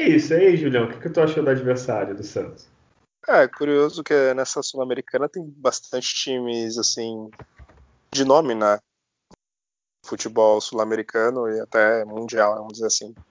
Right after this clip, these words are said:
Speaker 2: Então, poderia realmente o Santos acabar caindo com, com alguma equipe, né, de, de tradição. Foi o que aconteceu, né? O Independente, quem sabe o Santos não consiga aí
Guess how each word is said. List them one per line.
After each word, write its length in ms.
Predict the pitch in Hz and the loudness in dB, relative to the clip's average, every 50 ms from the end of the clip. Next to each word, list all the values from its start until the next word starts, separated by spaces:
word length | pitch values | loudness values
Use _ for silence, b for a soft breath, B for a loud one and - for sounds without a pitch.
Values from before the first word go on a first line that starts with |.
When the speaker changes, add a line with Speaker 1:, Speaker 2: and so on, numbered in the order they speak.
| _ _ | _ _
Speaker 2:
Então, 1120 | - 117 110 110 110 117 120 123 131 135 139 139 135 135 131 123 123 123 120 117 113 110 - _ _ _ _ _ _ | -2 0 0 0 0 0 0 0 0 -2 -2 -4 -6 -6 -6 -6 -6 -8 -8 -8 -10 -12 -16 _ _ _ _ _ _
poderia 360 | _ - 127 120 123 123 127 | _ 2 4 6 8 8 8
realmente 280 | 123 131 127 127 127 123 | 8 8 6 2 0 -2
o 40 | - | -4
Santos 340 | 143 123 123 - - - - | -6 -6 -8 -10 -8 0 0
acabar 540 | 127 - - 123 120 117 120 117 117 117 | 0 2 2 0 2 4 4 6 6 4
caindo 400 | - - - 127 120 117 120 120 | 2 0 -2 -4 -4 -4 -6 -10
com, 280 | 117 _ 127 120 117 117 110 | -10 _ -8 -8 -8 -10 -12
com 140 | _ - 120 | _ -10 -8
alguma 260 | 117 123 120 120 117 | -8 -6 -6 -6 -8
equipe, 480 | 110 113 - 117 - _ - 117 113 _ - 107 - _ _ _ | -8 -8 -12 -14 -14 _ -16 -16 -16 _ -20 -20 -20 _ _ _
né, 320 | - 131 120 117 117 117 110 _ _ _ _ _ _ | -8 -2 -2 -2 -2 -2 -6 _ _ _ _ _ _
de, 560 | 120 123 120 110 113 113 110 113 110 110 110 110 - _ _ _ _ _ _ _ | -12 -6 -4 -2 -2 0 -2 -2 -4 -6 -10 -14 -18 _ _ _ _ _ _ _
de 140 | - - | -10 -2
tradição. 560 | - 127 120 123 131 - - 139 117 107 104 - _ _ | 2 2 2 2 2 2 2 4 2 2 0 -4 _ _
Foi 200 | - - 117 113 | -8 -4 -2 -2
o 20 | |
que 60 | 123 | 0
aconteceu, 500 | 117 117 120 110 135 127 - 139 170 226 - | 0 -2 -2 -2 -2 -2 0 0 0 0 0
né? 80 | 160 135 | 0 -2
O 20 | |
Independente, 520 | 123 123 127 113 - 120 123 131 160 - | -2 -4 -6 -8 -6 -4 -4 -4 -4 -6
quem 120 | - 196 190 | -8 -8 -2
sabe 320 | - 151 139 135 139 - | 2 4 4 4 2 -4
o 480 | 147 - _ _ _ _ _ _ - - | -12 -18 _ _ _ _ _ _ -10 -4
Santos 240 | - 135 120 - - | -2 -2 -2 -2 -6
não 100 | 131 117 | -6 -4
consiga 720 | - 127 120 - - - 131 127 123 127 120 113 113 - | -2 -2 -2 -2 -4 -4 -4 0 4 4 6 4 4 2
aí 460 | - 123 117 117 120 120 120 117 110 | 0 2 2 2 2 0 -2 -4 -6